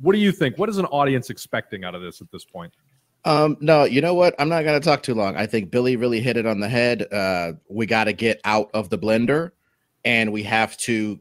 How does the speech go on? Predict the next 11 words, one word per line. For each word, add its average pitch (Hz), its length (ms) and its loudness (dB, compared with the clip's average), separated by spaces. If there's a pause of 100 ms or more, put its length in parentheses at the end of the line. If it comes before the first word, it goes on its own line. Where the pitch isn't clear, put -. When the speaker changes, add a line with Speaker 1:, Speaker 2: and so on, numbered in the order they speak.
(140)
Speaker 2:
get 110 340 -2
some 120 380 0
way 110 300 2
that 98 200 -4
strips - 380 -2
it 143 120 -6
down 110 460 0 (300)
that 117 160 4
is 101 120 -2
still 110 280 0
impressive 101 720 -2